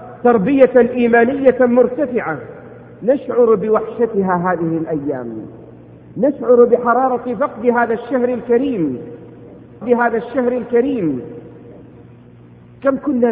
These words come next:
نتمنى أن لو كان العام كله رمضان، كم كنا نتمنى أن لو كان عندنا الصيام مستمرا، كم شعرنا بضبط لجوارحنا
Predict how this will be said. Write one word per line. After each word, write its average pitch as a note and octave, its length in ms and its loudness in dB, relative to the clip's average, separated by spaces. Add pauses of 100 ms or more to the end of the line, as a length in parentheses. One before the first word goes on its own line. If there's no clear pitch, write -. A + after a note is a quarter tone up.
نتمنى G#3 480 -4 (100)
أن G#3 100 -6
لو G3+ 120 -2
كان G3 260 -4
العام F3+ 420 -2 (100)
كله F#3 280 -6 (200)
رمضان، E3+ 500 -4 (920)
كم B3+ 140 4
كنا C4+ 340 2
نتمنى B3+ 540 2
أن C4 200 -4
لو B3+ 120 0
كان C4 280 -4
عندنا B3+ 460 -4
الصيام B3+ 580 -8
مستمرا، B3+ 640 -6 (840)
كم C#4+ 220 4
شعرنا C4+ 420 0
بضبط C4 420 -2
لجوارحنا B3 960 0